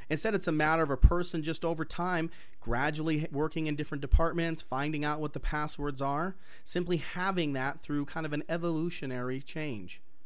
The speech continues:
So just a little bit of identity management, just a little bit of roles management, and this never would have happened. The separation of duties would have been put in place to ensure that no one had more access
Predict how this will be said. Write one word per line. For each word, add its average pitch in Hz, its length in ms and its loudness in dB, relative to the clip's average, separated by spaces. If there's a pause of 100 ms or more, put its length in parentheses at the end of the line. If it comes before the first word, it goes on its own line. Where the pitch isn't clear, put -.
(640)
So - 100 -2
just 220 220 0
a 226 40 4
little 214 300 2
bit 202 140 2
of 202 120 2
identity 175 400 0
management, 131 260 0
just 175 160 -4
a 190 40 0
little 220 320 2
bit 202 140 2
of 180 120 0
roles 175 300 0
management, 170 560 -4 (240)
and 185 80 -2
this 180 180 -2
never 175 400 0
would 165 180 0
have 160 80 -2
happened. 160 520 -2 (220)
The 131 80 -4
separation 175 720 2
of 131 100 -2
duties 151 380 0
would 139 140 0
have 131 60 -2
been 123 120 -2
put - 240 10
in 151 100 2
place 151 340 2
to 143 140 -2
ensure 135 240 -2
that 131 160 -4
no 151 300 0
one 180 180 0
had 160 240 -2
more 143 320 -2
access 127 480 -2